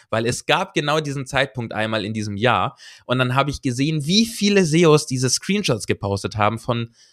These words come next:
von Ahrefs, äh, Verläufen und dann geschrieben haben, hier hat unsere, äh, Optimierung dann Wirkung gezeigt, bla bla bla. Dabei war dort einfach nur das Datenbank-Update.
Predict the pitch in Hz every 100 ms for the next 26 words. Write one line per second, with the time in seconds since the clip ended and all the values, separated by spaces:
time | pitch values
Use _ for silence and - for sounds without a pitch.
0 | _ - 120 170 - 127 107 - - 110
1 | 104 101 - - 113 117 170 - 117 160
2 | - _ - - _ - 131 135 131 -
3 | 139 123 113 - - 185 147 - 139 131
4 | 123 117 78 - - - - 113 - 143
5 | 151 135 120 117 110 101 107 131 123 110
6 | - 110 104 - 107 120 120 110 107 120
7 | 165 - - - _ _ _ - - 143
8 | 139 147 156 143 156 151 139 147 147 -
9 | 165 202 190 123 - 98 - 101 98